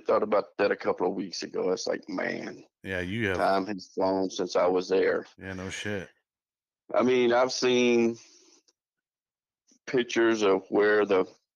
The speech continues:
Speaker 1: 'cause I was in Third Battalion, so we were out aw-,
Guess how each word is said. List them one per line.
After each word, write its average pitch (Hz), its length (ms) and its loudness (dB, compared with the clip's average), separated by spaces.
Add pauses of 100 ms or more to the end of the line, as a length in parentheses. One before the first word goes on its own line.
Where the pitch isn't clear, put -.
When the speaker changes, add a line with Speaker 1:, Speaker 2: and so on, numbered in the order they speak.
(1000)
Speaker 1:
'cause - 140 0
I 101 100 4
was 107 260 0
in 98 500 0 (220)
Third 95 240 2
Battalion, 90 580 0
so 104 120 -2
we 110 160 0
were 110 220 2
out 98 420 2 (1800)
aw-, 95 380 0